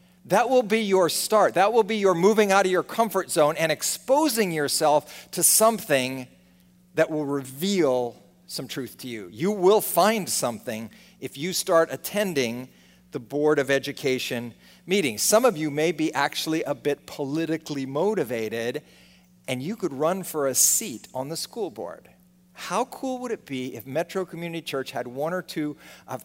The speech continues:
our family members sitting on the Board of Education in Englewood, New Jersey.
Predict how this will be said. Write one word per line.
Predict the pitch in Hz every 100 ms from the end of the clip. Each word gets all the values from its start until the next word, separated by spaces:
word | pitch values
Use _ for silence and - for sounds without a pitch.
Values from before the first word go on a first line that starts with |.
| -
our | 151 185 202
family | 196 185 180 165 131
members | 127 120 117 117 113 - - _ _ -
sitting | - 165 151 151
on | 135 131
the |
Board | 113 131 127
of | 117
Education | 117 117 - 120 110 123 113
in | 117
Englewood, | 117 120 113 113
New | 113 110
Jersey. | 135 123 - 90